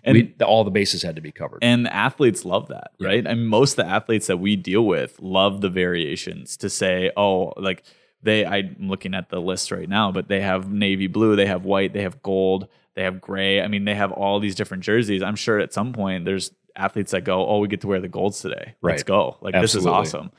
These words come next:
Speaker 1: But some of them are like, "I hate the gold.
Speaker 2: Right.
Speaker 1: This is the worst." So I think giving people the ability to change and to adapt with time is really important for teams specifically.
Speaker 2: The other fun component of the creative phase within all of this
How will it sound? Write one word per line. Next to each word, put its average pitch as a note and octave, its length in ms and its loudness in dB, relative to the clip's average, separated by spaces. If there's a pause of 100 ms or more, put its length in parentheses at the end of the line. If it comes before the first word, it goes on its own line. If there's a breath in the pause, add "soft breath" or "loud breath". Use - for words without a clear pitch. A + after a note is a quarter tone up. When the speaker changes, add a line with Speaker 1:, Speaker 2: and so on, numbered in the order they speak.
(160 soft breath)
Speaker 1:
But A2 160 0
some C3+ 140 2
of C3 80 4
them G#2 160 2
are G#2 80 0
like, F#2+ 200 0
"I F#2+ 100 -4
hate A2 220 -6
the F#2+ 60 -8
gold. - 320 -14 (140)
Speaker 2:
Right. D#2+ 340 0
Speaker 1:
This G#2+ 160 -2
is F#2+ 100 -6
the G#2+ 80 -2
worst." F2+ 340 2
So D3+ 160 6
I C3+ 80 6
think D3 220 -2
giving D#3+ 440 0
people A#2 540 -6 (380 loud breath)
the A2+ 160 2
ability A2 680 2
to G2+ 160 -6
change G#2 560 -2
and G2 140 -6
to F#2 120 -2
adapt F#2 540 -6
with F#2+ 220 -8
time G#2 480 -2
is F#2 220 -8
really F#2+ 280 -2
important C2 540 -12
for G2 120 -6
teams F2+ 380 -6
specifically. - 720 -14 (440)
Speaker 2:
The A#2 60 4
other A2 140 4
fun G2+ 320 -2
component F2 640 -6
of F2 160 -4
the F2 80 -6
creative F2 400 -2
phase D#2 560 -6 (160)
within G#2 460 4
all F#2 260 4
of D2+ 180 -6
this D#2+ 340 -6